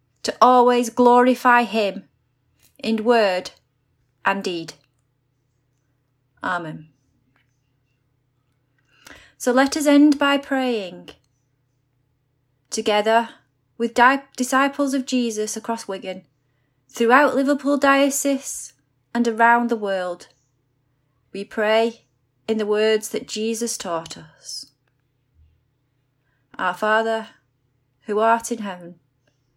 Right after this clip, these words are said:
hallowed be thy name. Thy kingdom come, thy will be done, on earth as it is in heaven.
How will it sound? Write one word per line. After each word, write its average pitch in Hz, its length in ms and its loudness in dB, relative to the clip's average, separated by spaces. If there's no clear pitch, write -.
hallowed 233 480 0
be 233 120 -2
thy 226 200 -2
name. 180 380 -12
Thy 190 200 -2
kingdom 214 420 -8
come, 208 400 -8
thy 220 200 -2
will 233 220 2
be 247 100 -6
done, 170 320 -12
on 202 140 -2
earth 214 680 -4
as 220 140 -6
it 226 160 -6
is 220 100 -8
in 220 120 -4
heaven. 202 360 -16